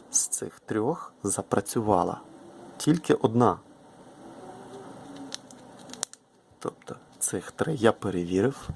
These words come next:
всі працюють. З цих тільки одна запрацювала.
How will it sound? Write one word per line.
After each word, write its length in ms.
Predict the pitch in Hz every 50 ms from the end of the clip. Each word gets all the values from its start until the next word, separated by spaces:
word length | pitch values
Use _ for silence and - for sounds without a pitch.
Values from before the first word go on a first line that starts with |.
| - -
всі 240 | - - - 131
працюють. 680 | 127 - - 117 - - - - - - - - - - - - - - - - - - - - - - - - - - - - - - - - - - - - - - - - - -
З 100 | - -
цих 420 | - - - - 156 185 - - - -
тільки 380 | - - - 131 131 - - 139
одна 280 | 127 113 110 110 101
запрацювала. 800 | 92 98 - - - 87 - - 92 - 90 87 85 87 - 104